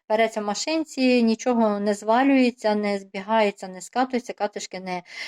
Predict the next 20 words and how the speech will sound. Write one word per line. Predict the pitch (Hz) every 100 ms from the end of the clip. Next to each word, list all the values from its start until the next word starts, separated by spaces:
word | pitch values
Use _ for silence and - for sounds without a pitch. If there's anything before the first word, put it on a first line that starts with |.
| - 185
появляються, | - 196 196 226 262 269 240 -
не | 214 214
розтягуються. | 208 - 269 269 247 190
Дуже-дуже | 196 226 220 185 196 185
гарна | 196 190 185
ниточка, | 233 294 247 -
мені | 196 190
дуже | 190 262 240
її, | 208 202 196 190 - - -
вона | 196 202
подобається. | - 214 277 240 -
Зараз | 220 226 220
кажу, | - 202 185
що | -
там | - 185
сто | -
процентів | 190 190 - 190 -
акрил, | 180 285 330 -
але | 208 240 269
не, | 220 220 220 214